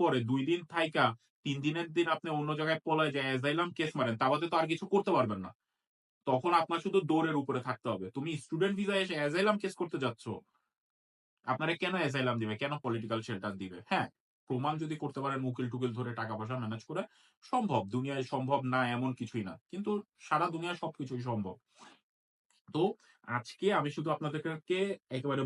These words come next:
বুঝাইলাম যে টাকা যদি টুকটাক কিছু একটু থাকে,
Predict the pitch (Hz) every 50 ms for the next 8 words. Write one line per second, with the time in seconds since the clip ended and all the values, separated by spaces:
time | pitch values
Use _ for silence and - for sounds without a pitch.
0 | 117 120 131 127 156 151 135 120 101 98 101 101 123 127 139 156 185 - _ _
1 | _ _ _ _ _ _ _ _ _ _ _ _ _ _ _ _ _ _ _ _
2 | - - 143 147 - 190 196 196 196 190 180 190 208 220 220 226 214 - _ -
3 | 202 180 165 - 208 190 196 - 196 - - 220 208 - - 214 - - - -
4 | 175 - - 139